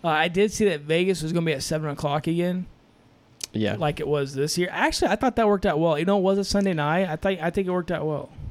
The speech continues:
Speaker 1: I liked,
Speaker 2: Yeah.
Speaker 1: I liked the night race.
Speaker 2: Yeah. I mean, if you're gonna do it at night, though, I don't, move it to Saturday.
Speaker 1: Yeah, no, I don't disagree with that. I don't disagree with that. I think it's because it's the triple header.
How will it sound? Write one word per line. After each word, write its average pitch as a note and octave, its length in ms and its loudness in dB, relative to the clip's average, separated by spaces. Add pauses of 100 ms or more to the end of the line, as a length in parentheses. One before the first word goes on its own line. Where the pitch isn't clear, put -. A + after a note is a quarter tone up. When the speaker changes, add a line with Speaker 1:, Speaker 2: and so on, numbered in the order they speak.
(340)
Speaker 1:
I D3 120 -4
liked, D#3 120 6
Speaker 2:
Yeah. D3+ 160 4
Speaker 1:
I - 40 2
liked F3+ 220 0
the F#3 60 -4
night F3 220 0
race. F#3 500 -2 (540)
Speaker 2:
Yeah. A#2 260 0 (960)
I - 40 -2
mean, B2+ 140 0
if B2+ 140 -2
you're F#3 80 0
gonna F#3+ 120 2
do D3 80 2
it G#2 40 -2
at E2 60 -8
night, G#2 320 0
though, G2 160 2
I G#2 80 0
don't, A2 140 -6 (580)
move C#3+ 140 -2
it D3 60 -10
to A#2 60 -10
Saturday. E2 560 -4 (2250)
Speaker 1:
Yeah, A#3+ 200 0
no, B3 140 0
I G#3+ 140 4
don't G3+ 240 0
disagree D#3+ 340 -4
with A#2 120 -8
that. G2+ 200 -12 (520)
I D#3 60 -2
don't C#3 120 -2
disagree - 300 -6
with C3 80 -8
that. - 80 -6
I - 40 -4
think G3+ 180 0
it's F3+ 100 -2
because E3+ 260 -2
it's D3 120 -10
the C#3 120 -8
triple D3+ 280 -8
header. D3 320 -6